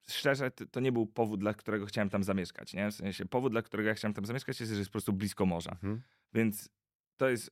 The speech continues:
Speaker 1: dzielnica, która ma blisko wylotówkę, blisko morze, blisko do centrum, dużo ścieżek rowerowych,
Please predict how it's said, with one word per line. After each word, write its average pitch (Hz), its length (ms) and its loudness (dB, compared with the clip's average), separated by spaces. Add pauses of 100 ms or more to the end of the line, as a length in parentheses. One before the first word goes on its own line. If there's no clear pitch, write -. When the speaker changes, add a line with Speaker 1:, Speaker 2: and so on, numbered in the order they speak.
(180)
Speaker 1:
dzielnica, 117 460 2
która 95 220 -2
ma 90 220 -6 (100)
blisko 123 380 0
wylotówkę, 127 640 0 (240)
blisko 123 360 0
morze, 110 360 2 (260)
blisko 120 340 2
do 101 100 4
centrum, 107 440 0 (300)
dużo 139 200 4
ścieżek 107 380 -2
rowerowych, 101 560 2